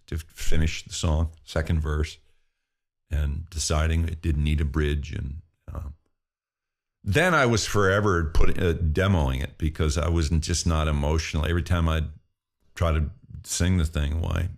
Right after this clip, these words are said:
it just would lay there flat. So it took me a while.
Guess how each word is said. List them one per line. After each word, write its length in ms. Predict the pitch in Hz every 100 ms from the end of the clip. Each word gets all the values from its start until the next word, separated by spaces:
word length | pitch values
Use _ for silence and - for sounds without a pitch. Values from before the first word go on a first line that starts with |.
| _ -
it 240 | 78 -
just 240 | 87 -
would 160 | - 67
lay 180 | 73 73
there 160 | 71
flat. 540 | 67 - 67 73 - _ _
So 380 | - 69 69 65 _ _ _ _
it 80 | _
took 180 | 107 -
me 80 | 95
a 80 | 85
while. 480 | 82 80 80 78